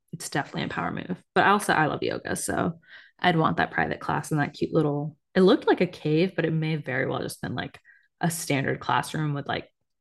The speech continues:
funky wallpaper. Um, and then Lisa is very, it's giving Sagittarius when she's like, "I'm just gonna show up to Heather's auditions <laughs> and confront her there." I was like,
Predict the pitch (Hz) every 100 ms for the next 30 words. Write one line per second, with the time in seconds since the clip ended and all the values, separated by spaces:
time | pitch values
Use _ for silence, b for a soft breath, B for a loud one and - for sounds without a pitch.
0 | _ _ _ _ _ - 156 156 - -
1 | - - - - 190 - _ _ _ _
2 | _ _ _ _ _ _ _ - B B
3 | _ _ _ _ 180 170 165 - 185 175
4 | 170 170 170 165 - - 165 165 165 160
5 | 165 185 190 - - - - 175 170 -
6 | 160 170 170 175 170 - 165 160 156 165
7 | 165 160 156 - - 214 359 - 151 -
8 | 156 - - 165 151 151 151 - 147 -
9 | - - - - - - 185 165 156 156
10 | 156 151 143 - - - -